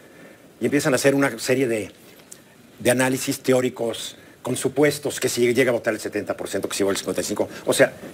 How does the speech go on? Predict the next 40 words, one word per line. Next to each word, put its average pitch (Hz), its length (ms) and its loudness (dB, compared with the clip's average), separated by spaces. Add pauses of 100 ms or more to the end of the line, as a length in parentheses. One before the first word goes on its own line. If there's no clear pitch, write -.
y 139 80 4
tienen 175 200 6
todo 135 100 4
el 120 40 6
derecho 104 240 2
de 113 60 4
hacerlo, 107 300 0
¿no? 104 120 -4 (800)
Pero 170 220 8
las 175 160 4
encuestas 254 520 4 (800)
sí - 180 2
fallan, 160 440 2 (340)
pero 135 120 2
no - 60 6
fallan 170 260 2
como 123 120 -2
nos 113 140 -4
quieren 127 200 0
hacer 107 240 -4
creer 113 300 0
que 110 120 -2
fallan. 107 320 -2 (1120)
En 131 260 2
los 139 180 4
años 180 240 4
anteriores, 170 460 4
las 170 160 -2
encuestas 214 320 0
dijeron 160 240 -2
quién 147 160 0
iba 131 100 -2
a 120 40 -2
ganar. 139 280 -4 (400)
Si - 240 -2
se - 80 2
equivocaron 156 480 0
por 139 140 0
un 156 100 4
margen 131 480 0